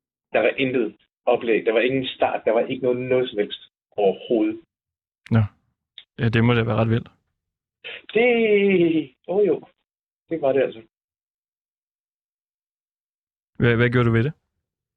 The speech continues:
Speaker 1: Jamen, øh, det var... Øh, kons-, det var samtaler med psykolog, det var, øh, medicin, og det var... Øh,
Speaker 2: Men
Speaker 1: jeg
Speaker 2: også
Speaker 1: læste
Speaker 2: lige,
Speaker 1: lidt
Speaker 2: lige
Speaker 1: om
Speaker 2: der, når man
Speaker 1: det.
Speaker 2: sidder og, og st-, og man pludselig hører stemmer i sit hoved. Altså, hvad det er, svarer man dem, eller hvad fanden, hvad fanden gør man?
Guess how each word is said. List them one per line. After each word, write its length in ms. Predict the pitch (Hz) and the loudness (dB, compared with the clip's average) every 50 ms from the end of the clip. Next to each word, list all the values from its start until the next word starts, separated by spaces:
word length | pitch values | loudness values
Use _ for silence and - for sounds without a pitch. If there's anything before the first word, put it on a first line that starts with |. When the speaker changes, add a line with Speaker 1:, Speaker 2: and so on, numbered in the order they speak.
| _ _ _ _ _ _ _ _ - - - - - - _ _ _ | _ _ _ _ _ _ _ _ -20 -20 -20 -20 -20 -20 _ _ _
Speaker 1:
Jamen, 280 | - 135 - 127 123 120 | -6 -4 -2 -2 0 0
øh, 420 | 117 110 107 104 104 95 95 92 | 2 2 4 4 4 4 2 2
det 120 | 101 107 110 | 0 0 0
var... 180 | 107 104 101 98 95 | 2 2 2 2 0
Øh, 280 | 90 90 87 85 85 82 82 80 80 - _ _ _ _ _ _ | 0 0 -2 -4 -6 -8 -10 -10 -14 -18 _ _ _ _ _ _
kons-, 240 | - 104 98 - - _ _ _ | -12 -10 -10 -12 -16 _ _ _
det 100 | 104 101 | 0 0
var 140 | 98 98 95 | 0 0 0
samtaler 540 | - - 104 110 120 117 - 117 110 110 107 | 0 -2 -2 -2 -4 -4 -4 -2 -2 -2 -4
med 100 | 107 98 | -6 -8
psykolog, 460 | - - 101 104 104 110 117 113 - - | -10 -10 -10 -6 -4 -4 -4 -4 -4 -6
det 160 | 104 101 98 | -6 -4 -2
var, 180 | 101 98 95 | -2 -2 -2
øh, 240 | 95 95 92 92 92 | -2 -2 -4 -4 -6
medicin, 680 | 95 95 - - - - - 147 131 120 135 131 120 104 | -8 -10 -12 -12 -14 -12 -10 -10 -8 -8 -8 -8 -10 -10
og 640 | 92 98 98 95 95 92 92 90 90 92 92 92 - - | -8 -6 -4 -4 -2 -2 -2 -2 -2 -2 -4 -6 -6 -6
det 140 | 107 98 92 | -4 -2 0
var... 180 | 98 95 90 90 90 87 | 0 0 2 0 0 0
Øh, 280 | 87 87 82 85 82 82 82 82 82 - | -2 -2 -2 -2 -2 -2 -2 -4 -6 -2
Speaker 2:
Men 80 | - 127 | 0 2
Speaker 1:
jeg 60 | 120 | 2
Speaker 2:
også 120 | 120 123 127 | 2 2 2
Speaker 1:
læste 20 | 139 139 | 2 2
Speaker 2:
lige, 100 | 147 151 | 2 2
Speaker 1:
lidt 120 | - 139 | 0 0
Speaker 2:
lige 80 | 139 151 | 0 0
Speaker 1:
om 20 | |
Speaker 2:
der, 160 | 147 156 139 120 | 2 2 0 2
når 100 | 117 110 | 0 0
man 100 | 113 107 | 0 0
Speaker 1:
det. 60 | - - | 0 0
Speaker 2:
sidder 200 | 139 131 120 113 117 120 | 0 2 2 2 2 0
og, 100 | 113 113 - - | 0 0 0 0
og 60 | 107 117 | 0 0
st-, 240 | 113 - - - | -2 -4 -4 0
og 220 | 110 117 110 110 113 | 0 2 2 2 2
man 160 | 117 117 117 | 0 0 0
pludselig 300 | - - 135 123 131 123 | 0 -2 -2 0 0 0
hører 100 | 120 113 | 0 0
stemmer 340 | 110 - - 127 117 127 151 | -2 -2 -2 -2 0 0 -2
i 60 | 143 | -2
sit 140 | 123 - 123 | -2 -2 -2
hoved. 180 | 120 120 123 139 156 - | 0 0 -2 -4 -6 -6
Altså, 200 | - 117 - 123 | -6 -4 -2 -2
hvad 120 | - 127 120 | 0 0 0
det 100 | 120 131 | 0 0
er, 60 | 143 147 139 131 120 120 - - - - | 0 0 -2 -2 -4 -4 -6 -6 -6 -8
svarer 240 | - - 120 120 143 | -4 -2 0 0 2
man 120 | 190 220 190 | 2 0 0
dem, 120 | 160 135 | 0 0
eller 120 | 127 123 123 | 0 0 -2
hvad 80 | 120 127 135 | 0 -2 -2
fanden, 100 | 147 147 | -2 0
hvad 140 | 147 131 127 | -2 -2 -2
fanden 220 | - 147 147 143 143 | -2 -2 -2 -2 -2
gør 60 | 143 | -2
man? 140 | 143 156 | -4 -6